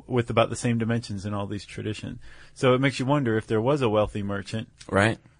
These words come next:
Speaker 1: um, i-, in the area at that time. Did he really have an acre-sized boat? Or was it just like, that's, uh, the opposite of an allegory for a really big boat?
Speaker 2: <laughs>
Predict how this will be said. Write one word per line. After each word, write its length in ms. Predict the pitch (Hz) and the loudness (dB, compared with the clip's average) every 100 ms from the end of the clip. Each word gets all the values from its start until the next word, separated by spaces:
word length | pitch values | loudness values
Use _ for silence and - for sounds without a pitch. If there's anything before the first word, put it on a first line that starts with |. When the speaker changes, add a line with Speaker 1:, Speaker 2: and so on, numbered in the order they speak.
| _ | _
Speaker 1:
um, 460 | 113 110 104 101 - 120 | 0 2 2 -4 -8 -6
i-, 60 | |
in 340 | 117 85 113 110 | -6 -2 -2 0
the 120 | - | 0
area 340 | 107 107 107 | 0 2 2
at 80 | 98 | 0
that 180 | 101 - | -2 -4
time. 380 | - 107 113 - - | -6 -4 -6 -10 -2
Did 140 | 139 | 0
he 40 | |
really 280 | 139 135 143 | 2 2 2
have 180 | 131 127 | 2 0
an 120 | 110 - | 0 -2
acre-sized 720 | 123 135 113 123 113 101 - | -4 -4 -4 -2 -2 -4 -2
boat? 320 | 123 156 - - _ _ _ _ _ _ _ _ | -2 -2 -8 -20 _ _ _ _ _ _ _ _
Or 120 | 123 120 | 4 6
was 220 | 120 113 | 8 6
it 100 | 107 | 2
just 220 | 113 - | -4 2
like, 260 | 110 104 - | 2 2 -6
that's, 460 | 117 117 110 - - _ _ _ _ _ - | 0 0 2 -6 -14 _ _ _ _ _ -16
uh, 60 | - | -8
the 300 | 104 110 - 113 | 0 0 2 4
opposite 540 | 117 - 113 110 104 | 4 4 -4 -2 -2
of 140 | 101 | -2
an 100 | 101 95 | -2 -2
allegory 580 | 107 110 101 98 104 | 2 2 2 -2 -2
for 440 | 98 - 104 98 - | -6 -4 -2 -2 -2
a 80 | 107 | -2
really 280 | 104 117 107 | 4 4 6
big 300 | 98 104 101 | 2 0 0
boat? 240 | 101 - | 0 -2
Speaker 2:
<laughs> 60 | - | -6